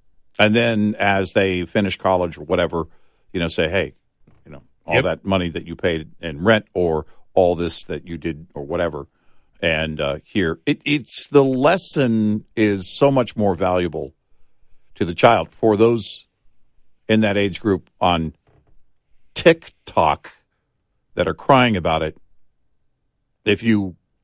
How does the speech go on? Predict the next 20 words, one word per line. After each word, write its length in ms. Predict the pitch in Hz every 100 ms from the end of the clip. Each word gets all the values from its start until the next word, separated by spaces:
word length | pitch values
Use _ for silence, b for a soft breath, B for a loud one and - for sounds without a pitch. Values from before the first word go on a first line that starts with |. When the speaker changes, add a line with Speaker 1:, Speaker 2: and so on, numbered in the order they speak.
| -
Speaker 1:
ever 260 | 131 131 113
become 460 | 98 - - 190
an 80 | 110
adult, 440 | 82 73 71 - - _ - - - - _ _ - - _ _ _ _ _ -
then 200 | 104 101
you'll 180 | 98 98
realize 560 | 104 104 92 85 82
what 100 | 95 82
a 40 |
gift 360 | 78 104 98 - - - -
it 140 | 98
is 320 | 95 90 - - - - -
in 140 | 98
that 220 | 92 90 -
you 200 | 95 104
could 180 | 107 85
learn 500 | 98 110 110 98 87 _
such 380 | - - 147 -
a 40 |
lesson 560 | 92 104 113 - 87 78